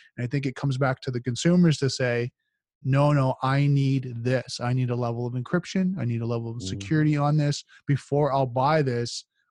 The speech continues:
Speaker 1: or I'm not gonna buy it. I'm not gonna purchase it." And I think that will help the manufacturers to kind of change that. Yeah, we have a great product, but now we'll have to look at security.
Speaker 2: Yeah,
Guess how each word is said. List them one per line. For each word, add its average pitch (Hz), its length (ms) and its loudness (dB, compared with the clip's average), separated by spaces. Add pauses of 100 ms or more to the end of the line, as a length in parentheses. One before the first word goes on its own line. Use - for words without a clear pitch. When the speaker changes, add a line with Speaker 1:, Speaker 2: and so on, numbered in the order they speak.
Speaker 1:
or 135 140 0
I'm 135 100 2
not 135 220 2
gonna 131 180 0
buy 131 300 2
it. 117 80 -2
I'm 117 80 -4
not 120 160 -2
gonna 117 180 -6
purchase 147 400 -2
it." 117 80 -8
And 123 100 -6
I 120 120 -4
think 151 200 0
that 143 140 0
will 127 160 -2
help 135 200 -2 (240)
the 143 60 0
manufacturers 131 920 -2
to 127 100 -6
kind 120 200 -6
of 113 80 -8
change 139 360 -2
that. 117 260 -2 (600)
Yeah, 143 180 2
we 135 140 2
have 135 120 2
a 127 60 0
great 123 320 0
product, 151 560 0 (380)
but 131 100 0
now 127 180 0
we'll 123 240 0
have 117 140 -6
to 135 80 -2
look 123 220 -2
at 110 100 -4
security. 117 640 -6 (460)
Speaker 2:
Yeah, 71 160 -20